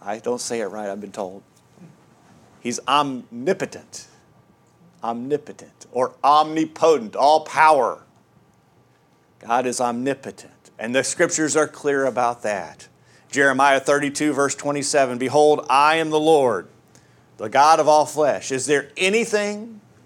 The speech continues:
too hard for me?" That's the same question that, uh, he answered with Abraham and Sarah that Joseph just read for us. Nothing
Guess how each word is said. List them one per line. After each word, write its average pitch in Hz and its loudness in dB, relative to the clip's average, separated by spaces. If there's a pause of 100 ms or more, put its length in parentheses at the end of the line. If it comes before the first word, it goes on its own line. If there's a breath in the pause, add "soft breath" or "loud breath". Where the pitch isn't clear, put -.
too 190 0
hard 180 4
for 185 -8
me?" 185 -12 (1120 soft breath)
That's 165 0
the 151 -6
same 170 0
question 160 0
that, 139 0 (280 soft breath)
uh, 117 4
he 143 -2
answered 147 -2
with 135 -4 (320 soft breath)
Abraham 147 0
and 135 -6
Sarah 190 2
that 127 -2
Joseph 160 -4
just 123 -10
read 120 -4
for 101 -12
us. - -14
Nothing 160 -2